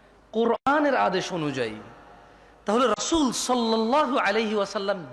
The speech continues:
দিয়েছে কতটুকু? মানে তিনি আসলে আমাদেরকে কতটুকু দিয়ে চলে গেছে? আছে, আছে, আছে, আছে।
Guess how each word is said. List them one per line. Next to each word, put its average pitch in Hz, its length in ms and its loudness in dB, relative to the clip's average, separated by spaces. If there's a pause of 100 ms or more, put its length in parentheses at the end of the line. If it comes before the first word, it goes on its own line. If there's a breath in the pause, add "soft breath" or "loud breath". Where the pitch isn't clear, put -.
দিয়েছে 202 420 -6
কতটুকু? 104 500 -14 (1600)
মানে 214 140 -4
তিনি 262 280 0
আসলে 254 260 0
আমাদেরকে 240 560 -2
কতটুকু 226 500 -2
দিয়ে 196 320 -2
চলে 147 300 -2
গেছে? 123 240 -12 (2250)
আছে, 127 300 -2
আছে, 107 300 -8
আছে, 92 280 -12
আছে। - 260 -18